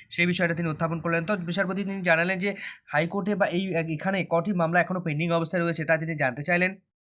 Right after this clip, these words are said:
তো বিকাশবাবু জানালেন যে, "কেন আমরা হাইকোর্টে যাব মামলা?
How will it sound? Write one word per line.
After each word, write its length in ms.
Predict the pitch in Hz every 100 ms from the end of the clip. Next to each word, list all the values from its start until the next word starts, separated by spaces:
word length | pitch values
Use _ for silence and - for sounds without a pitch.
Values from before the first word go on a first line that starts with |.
| - -
তো 80 | 190
বিকাশবাবু 400 | 180 202 202 196
জানালেন 380 | 190 175 196 190
যে, 80 |
"কেন 200 | 196 208
আমরা 240 | 208 190 196
হাইকোর্টে 440 | 151 151 151 196
যাব 220 | 196 196
মামলা? 340 | 196 185 190